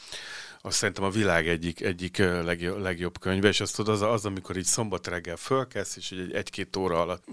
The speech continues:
elolvasod, még, még nem reggelizel, de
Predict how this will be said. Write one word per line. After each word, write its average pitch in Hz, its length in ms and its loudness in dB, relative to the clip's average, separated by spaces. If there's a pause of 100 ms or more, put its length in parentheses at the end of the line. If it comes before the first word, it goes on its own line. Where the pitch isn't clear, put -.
(240)
elolvasod, 90 680 -2
még, 92 320 -6 (100)
még 98 220 -2 (400)
nem 107 220 2
reggelizel, 95 640 2
de 92 200 2